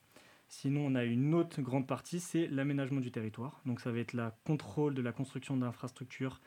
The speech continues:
euh, type, euh, centre commercial, euh, et cetera. La suspension des projets d'éolien,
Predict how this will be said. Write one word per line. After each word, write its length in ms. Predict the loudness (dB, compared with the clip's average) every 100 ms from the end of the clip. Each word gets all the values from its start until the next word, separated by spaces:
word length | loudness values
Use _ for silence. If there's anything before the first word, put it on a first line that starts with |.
| -20 -20 _ -4
euh, 140 | -2 -2
type, 420 | -6 -6 -6 -2
euh, 220 | -2 -2
centre 240 | -2 -4 -2
commercial, 600 | -2 -2 -4 -2 0 -2
euh, 160 | -4
et 60 | -6
cetera. 440 | -10 -10 -8 -8 -10 -18 -12 0
La 100 | 0
suspension 680 | 2 -2 0 -2 0 2 2
des 120 | 2
projets 300 | 0 -2 0
d'éolien, 400 | 0 0 0